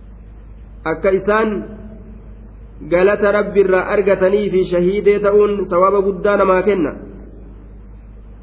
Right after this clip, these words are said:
Yaqbitu bihumul anbiyaa'u. Duuba kennaa Rabbiin isaanii kenne isa jannata keeysatti ittiin gabaafaman,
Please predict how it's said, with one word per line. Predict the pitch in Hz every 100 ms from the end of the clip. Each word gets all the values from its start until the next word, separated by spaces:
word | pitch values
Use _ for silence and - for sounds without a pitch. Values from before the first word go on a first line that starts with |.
| - - -
Yaqbitu | 139 165 180 180 196 214 185 190 - - - - - - - - - - -
bihumul | 151 202 196 196
anbiyaa'u. | 185 185 180 208 208 151 - - - - - - - - - - - - - - - - - - 147
Duuba | 180 202 214 208 - - - - - - - - - - - - - -
kennaa | - 190 202 208 214
Rabbiin | 208 190 196 208 196
isaanii | 196 190 190 190
kenne | 190 208 196 185
isa | 185
jannata | 185 190 208 202
keeysatti | 185 185 202 - 196
ittiin | - 180 180 151 - 147
gabaafaman, | 202 196 196 175 180 202